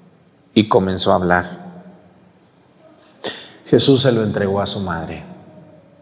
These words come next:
Al ver esto, todos se llenaron de temor y comenzaron a glorificar a Dios, diciendo:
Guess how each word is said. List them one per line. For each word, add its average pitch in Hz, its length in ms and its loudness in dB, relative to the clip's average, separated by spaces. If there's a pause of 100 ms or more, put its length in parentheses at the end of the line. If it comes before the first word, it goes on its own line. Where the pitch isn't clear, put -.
(1800)
Al 123 180 6
ver 156 140 8
esto, 175 320 4
todos 175 300 4
se 160 120 0
llenaron 151 400 4
de 147 100 4
temor 147 460 4
y 151 100 4
comenzaron 160 600 4
a 165 40 4
glorificar 156 560 4
a 156 80 6
Dios, 156 280 4
diciendo: 165 640 2